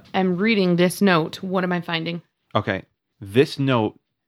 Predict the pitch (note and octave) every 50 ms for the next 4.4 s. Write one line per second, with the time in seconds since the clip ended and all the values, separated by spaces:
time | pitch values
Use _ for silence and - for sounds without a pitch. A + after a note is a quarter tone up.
0 | _ _ _ _ _ - A2+ G#2+ G2+ G2 - - A2+ - - - A#2+ A#2+ A#2+ -
1 | - B2+ A#2+ A#2+ A#2 A2+ A2+ - - _ - G#2 G#2 G2+ F#2+ A2 G2+ - - -
2 | - - - E3 - - - G2+ F2+ F2 F2+ F2 F#2 F2+ F2+ F2 - - - -
3 | G2+ F#2+ G2 G#2+ G#2 A2+ A#2 A#2 A#2 A2 - - - - - - - C3 B2+ A#2+
4 | A#2+ A#2 A2 A2+ G#2+ G#2 G#2 A2